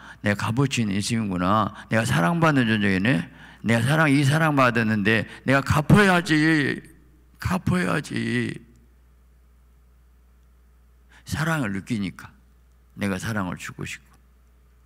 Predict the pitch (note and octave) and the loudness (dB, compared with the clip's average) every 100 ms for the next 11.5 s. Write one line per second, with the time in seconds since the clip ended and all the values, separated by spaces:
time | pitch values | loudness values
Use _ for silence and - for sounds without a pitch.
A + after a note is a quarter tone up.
0 | _ - F2+ F#2 _ _ _ _ _ _ | _ -20 -18 -18 _ _ _ _ _ _
1 | _ _ _ _ _ _ _ _ _ _ | _ _ _ _ _ _ _ _ _ _
2 | _ - A#2 A#2 G#2 G#2 G2 B2+ A#2+ G2 | _ -2 2 4 4 2 0 0 0 0
3 | G2+ F#2 F2+ F2 D#2+ - - - - - | 0 -2 0 0 0 -4 -6 -6 -6 -6
4 | G1+ G1+ - - G#2 - - - - - | -6 -6 -8 -10 -14 -16 -20 -20 -20 -8
5 | B2+ B2 G#2+ F2 F2 E2+ - F#2+ F2 F2 | -4 0 0 0 0 0 -2 -4 0 0
6 | E2 E2 E2 D#2+ - - A#3 E3 - - | 0 -2 -2 -4 -6 -12 -18 -18 -20 -20
7 | _ _ - F#2 E2+ E2 D#2 - A2+ A2 | _ _ -10 -6 -4 -2 -4 -8 -6 -6
8 | F#2+ F#2+ E2+ F2 E2+ - - E2+ - _ | -6 -6 -8 -10 -12 -12 -16 -18 -18 _
9 | _ _ _ _ - - - A#2 A2+ G#2+ | _ _ _ _ -20 -14 -2 0 2 0
10 | F#2 F#2 F2+ G2 F#2 D#2+ F2 E2+ E2 D#2 | 0 -2 -2 -2 -4 -6 -4 -4 -4 -6
11 | - - - - E2 | -10 -20 -10 -6 -6